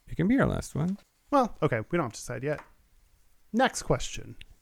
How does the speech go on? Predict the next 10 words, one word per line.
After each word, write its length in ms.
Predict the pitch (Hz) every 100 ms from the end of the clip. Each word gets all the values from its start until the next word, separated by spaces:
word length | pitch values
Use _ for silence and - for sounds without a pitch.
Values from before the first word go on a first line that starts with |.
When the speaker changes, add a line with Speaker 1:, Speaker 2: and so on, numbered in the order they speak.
| -
Speaker 1:
We 220 | 156 240
received 560 | 254 220 233 254 254 202
another 680 | 143 156 214 247 233 226 220
question 760 | - - 165 - - 98 78 98 _ _ _ _ _ -
<laughs> 60 | 214 - - - - 494 - 523 - 508 - - - -
on 300 | 160 165 180
Patreon 1600 | - 185 175 - 113 98 85 80 82 - - 240 320 277 254 202 _
from 280 | - 139 135
Daniele 520 | 131 127 139 196 196
Gianotti. 680 | 156 185 170 104 - 80